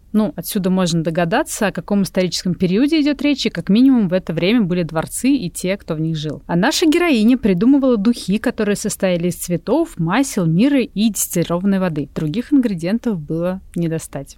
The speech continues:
Ещё интересный факт. Наша героиня является персонажем мультсериала «Супернаучные друзья». В этом мультсериале она, как обладатель тайных знаний об ароматах, сводит с ума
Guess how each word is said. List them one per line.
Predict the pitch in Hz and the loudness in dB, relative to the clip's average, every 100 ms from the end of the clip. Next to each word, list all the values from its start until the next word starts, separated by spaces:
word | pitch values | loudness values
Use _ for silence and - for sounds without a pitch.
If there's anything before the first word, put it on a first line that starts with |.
| - | -4
Ещё | 240 - | -2 0
интересный | 226 - 190 185 180 | 0 2 0 0 0
факт. | 285 359 - 233 | 0 -2 -2 2
Наша | 220 240 - | 2 2 0
героиня | 190 208 269 285 | 0 4 6 4
является | 196 202 214 220 | 4 2 0 -4
персонажем | - 185 202 196 254 233 | -4 -2 0 2 2 4
мультсериала | 196 240 - 190 185 254 233 | 4 2 2 0 2 2 0
«Супернаучные | - 269 269 262 196 170 220 - 220 | 0 0 0 0 0 0 0 0 0
друзья». | 196 220 175 151 147 143 | 2 0 0 -2 -2 -2
В | 208 | -2
этом | 294 285 | 0 4
мультсериале | 262 294 - 208 160 185 277 | 2 2 0 0 2 2 0
она, | 233 202 170 165 | 2 2 2 0
как | 247 247 | 0 0
обладатель | 226 240 247 226 | 2 2 2 -2
тайных | - 220 226 208 | 0 2 4 4
знаний | 220 220 | 2 2
об | 208 208 | 2 0
ароматах, | 208 208 202 214 | 2 0 -2 -4
сводит | - 190 180 170 | -4 0 0 0
с | - | -4
ума | 165 185 285 | 0 2 2